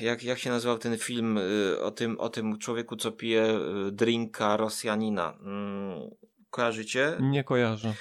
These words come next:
Speaker 1: No mnie-, no to mniejsza, mniejsza z
Speaker 2: E,
Speaker 1: tym.
Speaker 2: natomiast, e, jest jeszcze takie zabu-, zaburzenie psychiczne, teraz nie pamiętam, jak się nazywa, e, które, e,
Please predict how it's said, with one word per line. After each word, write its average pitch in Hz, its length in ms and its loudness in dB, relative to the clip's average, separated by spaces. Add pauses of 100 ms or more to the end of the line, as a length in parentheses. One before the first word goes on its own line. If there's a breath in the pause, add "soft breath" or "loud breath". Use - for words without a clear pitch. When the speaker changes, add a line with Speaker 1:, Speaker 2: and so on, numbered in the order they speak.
(120)
Speaker 1:
No 226 120 10
mnie-, 214 280 8
no 185 260 2
to 196 100 2
mniejsza, 175 460 4
mniejsza 139 500 4
z - 100 2
Speaker 2:
E, 135 100 6
Speaker 1:
tym. 135 220 6
Speaker 2:
natomiast, 175 580 6
e, 160 60 6
jest 147 220 8
jeszcze 185 180 6
takie 147 220 4
zabu-, 131 540 6
zaburzenie 131 440 6
psychiczne, 120 640 6
teraz 127 260 6
nie 127 60 6
pamiętam, 123 280 6
jak 113 100 6
się 123 120 6
nazywa, 110 500 8 (540 loud breath)
e, 113 380 8
które, 117 400 8 (640)
e, 110 640 8